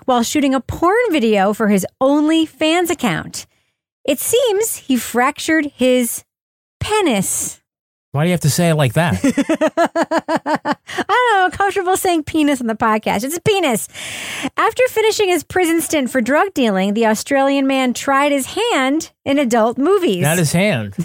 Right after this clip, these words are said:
Speaker 1: <laughs> Ellis says he was shooting a scene, and when he went to make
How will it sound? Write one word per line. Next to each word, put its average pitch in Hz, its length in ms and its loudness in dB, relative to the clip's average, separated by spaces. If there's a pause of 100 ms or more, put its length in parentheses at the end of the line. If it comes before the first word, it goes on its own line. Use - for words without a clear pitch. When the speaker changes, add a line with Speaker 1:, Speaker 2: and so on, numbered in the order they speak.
(540)
Speaker 1:
<laughs> 539 540 -8
Ellis 320 320 2
says 330 260 0
he 320 140 0
was 294 140 -2
shooting 294 280 0
a 247 60 0
scene, 370 400 -2 (140)
and 247 200 0
when 262 140 2
he 254 140 2
went 262 340 -2
to 302 100 -2
make 269 280 0